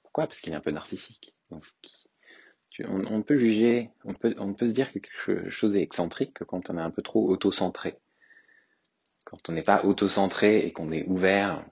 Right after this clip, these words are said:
à l'extérieur, on juge rarement quelque chose d'excentrique. On juge quelque chose de hériscentrique,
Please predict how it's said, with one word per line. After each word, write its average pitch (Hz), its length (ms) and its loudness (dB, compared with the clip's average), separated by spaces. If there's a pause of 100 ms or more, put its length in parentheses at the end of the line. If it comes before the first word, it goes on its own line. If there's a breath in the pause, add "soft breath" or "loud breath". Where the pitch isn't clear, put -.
à 82 100 -8
l'extérieur, 104 560 -2
on 92 120 -6
juge 95 220 -4
rarement 113 440 2
quelque - 260 -2
chose - 260 -6
d'excentrique. - 880 -6 (1500 soft breath)
On 73 240 -10
juge 78 220 -6
quelque - 240 -6
chose 110 340 4
de 78 340 -4 (1000 soft breath)
hériscentrique, - 1500 0